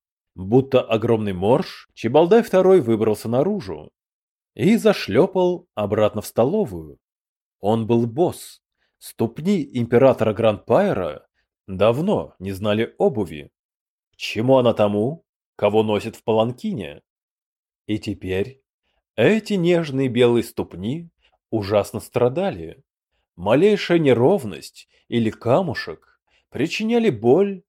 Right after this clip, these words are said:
отвыкшему ходить императору. Это даже несмотря на то, что у него по-прежнему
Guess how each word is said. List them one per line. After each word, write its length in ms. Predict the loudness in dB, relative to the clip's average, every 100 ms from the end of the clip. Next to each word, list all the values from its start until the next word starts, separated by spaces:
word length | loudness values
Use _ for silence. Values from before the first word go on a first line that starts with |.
| _ _
отвыкшему 720 | -4 -4 0 -2 0 -2 -2
ходить 440 | 0 0 0 -6 -6
императору. 840 | -6 -4 -4 -6 -8 -10 -12 _ _ _ _ _ _ _ _
Это 340 | -6 -4 -2 0
даже 300 | 2 2 2
несмотря 420 | -2 0 2 2
на 140 | 0
то, 460 | -4 -6 -4 -6 -8 _ _ _
что 200 | -4 -2
у 60 | 0
него 220 | 0 0
по-прежнему 920 | 2 0 0 -2 -2 -6 -4 -6 -10